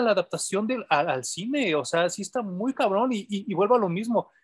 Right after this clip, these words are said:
Eh, las cosas han cambiado mucho y a nuestro amigo Edgar, que vive en Estados Unidos, él nos podrá decir,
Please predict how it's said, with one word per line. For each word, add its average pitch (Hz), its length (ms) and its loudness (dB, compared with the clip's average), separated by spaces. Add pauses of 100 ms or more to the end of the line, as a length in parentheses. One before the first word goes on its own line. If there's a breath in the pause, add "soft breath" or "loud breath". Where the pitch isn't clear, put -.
(160 soft breath)
Eh, 175 200 4
las 165 160 0
cosas 196 260 -4
han 208 120 -2
cambiado 180 380 0
mucho 170 520 0
y 139 460 -2
a 135 80 2
nuestro 135 260 -6
amigo 165 280 -2
Edgar, 165 260 0
que 143 100 -8
vive 151 200 -2
en 147 40 -2
Estados 147 300 -4
Unidos, 156 380 -4 (300)
él 143 480 0
nos 123 180 -4
podrá 127 280 2
decir, 170 380 -4